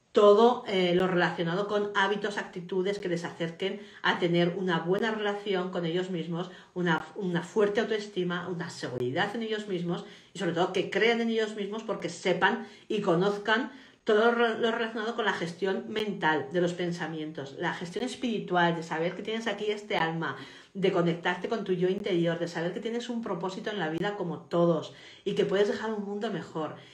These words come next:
Y esa inteligencia emocional, porque de eso no nos han enseñado nada a los de nuestra generación, nada. Y nos empeñamos en,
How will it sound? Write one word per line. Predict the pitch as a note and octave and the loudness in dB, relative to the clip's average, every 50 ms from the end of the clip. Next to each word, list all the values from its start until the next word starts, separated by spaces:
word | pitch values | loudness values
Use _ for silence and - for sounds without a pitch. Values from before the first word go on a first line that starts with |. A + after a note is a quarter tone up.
| - - - | -18 -6 2
Y | A3 A#3 | 8 8
esa | A#3 A3+ A3+ - C4+ B3+ C4 - | 8 8 8 4 2 2 2 0
inteligencia | B3+ A#3+ A3+ - F#3+ F3+ E3+ D#3 - - F3+ F#3 F#3 A#3 | -2 -2 0 0 0 2 2 0 0 0 -2 -2 0 -2
emocional, | A#3 A#3+ B3+ B3 - A#3 F#3+ G3 G3 F#3+ D#3 - - - | -2 -2 -4 -4 -6 -6 -4 -4 -4 -4 -4 -6 -10 -8
porque | - D#3 D3 - - - D#3 D3 C#3 C#3 - - - _ _ - | -6 -6 -6 -6 -6 -4 -4 -4 -4 -6 -10 -18 -20 _ _ 0
de | E3+ E3+ E3+ F3 | 2 4 4 4
eso | E3+ F3 - G#3+ | 2 0 -4 -4
no | G#3 G3+ | -4 -4
nos | G3 F#3+ F3+ G#3 | -4 -4 -4 -4
han | G3+ G3+ | -4 -4
enseñado | G3+ G3 F#3+ G3+ F#3 F#3 F3 F#3+ G3+ - - F#3+ | -6 -6 -6 -6 -4 -4 -4 -4 -6 -6 -8 -6
nada | F3+ E3+ E3+ E3+ E3 F#3 A3 B3 A3 - B2 - - - - | -2 0 2 2 2 2 2 2 0 0 -4 -6 -12 -14 -12
a | - D3 | -10 -10
los | D3+ D3+ D3+ | -8 -8 -8
de | D3+ | -8
nuestra | D3 C#3 C3+ C#3+ C3+ | -8 -8 -10 -10 -12
generación, | - C#3 C#3 C3+ C3+ C3+ C3+ D#3 D3+ D#3 - - | -10 -10 -8 -8 -8 -8 -8 -8 -10 -10 -14 -10
nada. | F3+ F3+ F3 F3 F3+ F#3+ A3 G#3+ E3+ C#3 B2+ - - - - - _ _ | -8 -6 -4 -4 -2 -2 -2 -2 -4 -6 -6 -10 -16 -20 -20 -20 _ _
Y | - E3 | -2 0
nos | E3+ E3+ D#3+ D#3 - | 2 2 2 0 -2
empeñamos | F3 D#3 D3+ D3+ D3 D#3 D#3+ E3 F3+ G3 G3 - - | -4 -4 -4 -4 -6 -6 -4 -4 -4 -6 -6 -6 -2
en, | F#3+ F#3 F#3 G3+ G3+ | 0 0 0 0 -2